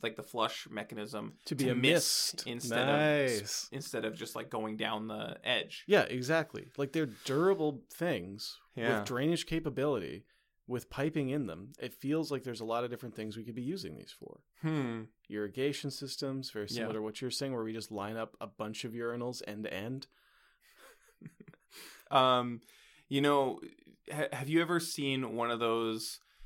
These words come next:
Speaker 1: sinks in a public bathroom where it's, like, a big round sink and there's, uh, a pedal on the floor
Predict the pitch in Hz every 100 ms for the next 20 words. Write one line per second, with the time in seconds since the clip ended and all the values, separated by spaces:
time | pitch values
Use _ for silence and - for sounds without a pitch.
0 | - - - - 131 104 107 - - 120
1 | 113 135 110 110 107 101 - 107 101 104
2 | - 123 117 110 - 120 - 123 113 -
3 | _ - 123 117 131 131 127 113 107 107
4 | 107 117 127 127 - _ _ - 143 131
5 | 160 - - _ _ _ _ _ _ 117
6 | 113 110 107 107 - - - 113 107 -
7 | - - 107 104 98 85 85 - - _
8 | - - - 139 135 104 101 - 104 104
9 | 104 - 107 101 - -